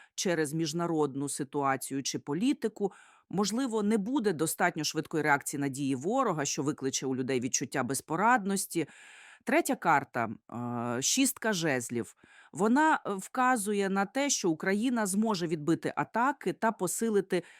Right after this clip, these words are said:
захист регіону, навіть якщо спочатку ситуація виглядатиме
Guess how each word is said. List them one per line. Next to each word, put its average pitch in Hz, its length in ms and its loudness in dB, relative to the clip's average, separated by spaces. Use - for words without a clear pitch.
захист 160 560 2
регіону, 170 600 2
навіть 220 440 0
якщо 196 240 -4
спочатку 220 560 -4
ситуація 151 640 -2
виглядатиме 127 1000 -4